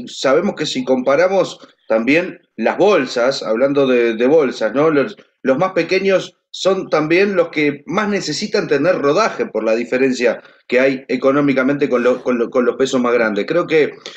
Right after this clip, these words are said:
eh, deja, eh, una división, por el bien del deporte, uno puede decir que, que,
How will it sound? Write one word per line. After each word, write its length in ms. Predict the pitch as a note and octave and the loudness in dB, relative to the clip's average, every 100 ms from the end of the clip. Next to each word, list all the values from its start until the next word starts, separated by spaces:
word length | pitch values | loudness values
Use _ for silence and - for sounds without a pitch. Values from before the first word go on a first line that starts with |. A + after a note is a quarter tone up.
| - - - | -20 -10 0
eh, 800 | B2+ C3 B2 A#2+ A#2 A2+ - _ | 2 4 4 2 2 0 -4 _
deja, 1120 | C#3 F#3+ F3+ F3 E3 D#3+ D3 C#3 C3 A#2 - _ - | -2 0 2 2 2 2 2 2 0 -2 -8 _ -4
eh, 360 | C3+ B2+ A#2+ - | 0 0 -2 -4
una 220 | D#3 E3+ | -2 0
división, 380 | D#3+ D3+ F#3 - | 2 0 -2 -2
por 160 | F#3 F#3+ | 0 0
el 80 | F#3+ | 0
bien 240 | A#3 A#3+ | -2 -2
del 160 | G3+ E3+ | -2 -4
deporte, 560 | E3 F#3+ F#3+ G3 - _ - | 0 -2 0 -2 -2 _ -4
uno 220 | E3+ E3 | -2 0
puede 220 | E3+ E3+ | 2 2
decir 380 | D3+ C#3+ E3 D3 | 2 0 -6 -2
que, 720 | D#3 C#3+ C3 A#2+ G#2+ G2+ - - _ _ | 0 2 2 0 -2 -4 -12 -20 _ _
que, 600 | C#3 B2+ A#2 A2 - | 0 0 -2 -4 -6